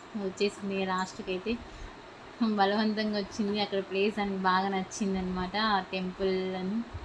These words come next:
Finally ఇంకా లాస్ట్కి అక్కడ గుడి ముందు ఉన్న వాళ్ళకి, ఆ, దానికి వచ్చిన హెల్పర్ చేసింది.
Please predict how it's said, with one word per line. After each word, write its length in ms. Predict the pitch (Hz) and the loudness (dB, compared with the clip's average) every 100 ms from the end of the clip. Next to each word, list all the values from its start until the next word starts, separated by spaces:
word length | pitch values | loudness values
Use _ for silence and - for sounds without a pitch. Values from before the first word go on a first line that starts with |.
| - | 0
Finally 380 | 202 196 202 208 | 2 2 0 2
ఇంకా 360 | 233 214 202 190 | 2 2 2 2
లాస్ట్కి 520 | 190 190 - 196 196 | 2 0 -2 -4 -4
అక్కడ 180 | 190 190 | -2 -2
గుడి 300 | 190 190 190 | -2 0 0
ముందు 280 | 190 190 190 | 0 0 0
ఉన్న 360 | 190 190 190 | -2 -2 0
వాళ్ళకి, 500 | 190 190 190 233 277 - - - - - - - - 202 | 0 0 -4 -2 -4 -4 -16 -18 -16 -16 -16 -16 -8 -4
ఆ, 120 | 202 | 0
దానికి 440 | 196 185 190 196 | 2 2 2 0
వచ్చిన 320 | 190 - 196 | -2 0 0
హెల్పర్ 560 | 202 185 180 196 190 196 | 0 0 0 0 0 0
చేసింది. 500 | 185 - 190 185 | 0 0 -2 -2